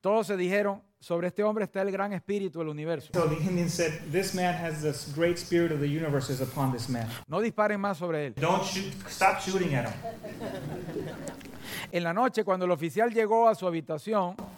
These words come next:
Speaker 2: In the night, after the battle was over, the official came to his quarters and he removed
Speaker 1: El uniforme.
Speaker 2: his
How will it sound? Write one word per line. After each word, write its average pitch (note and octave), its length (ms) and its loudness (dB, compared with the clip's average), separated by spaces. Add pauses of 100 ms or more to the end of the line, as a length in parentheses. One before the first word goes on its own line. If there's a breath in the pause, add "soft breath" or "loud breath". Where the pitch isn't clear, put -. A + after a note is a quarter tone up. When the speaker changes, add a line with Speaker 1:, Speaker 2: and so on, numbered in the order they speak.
(640)
Speaker 2:
In D3 140 2
the C#3 160 2 (120)
night, D3+ 420 2 (100)
after C#3 260 -2
the C3+ 100 -2
battle C#3+ 320 4
was C3 160 0
over, C#3+ 280 2
the C3 160 0
official D3+ 560 -2 (160)
came E3+ 520 0
to D#3+ 140 0
his C#3+ 440 -4 (180)
quarters D3 500 4
and C#3 140 0
he C#3 360 0 (760)
removed D3+ 640 2 (1040)
Speaker 1:
El F3 100 0
uniforme. D3 600 -2
Speaker 2:
his E3 100 -18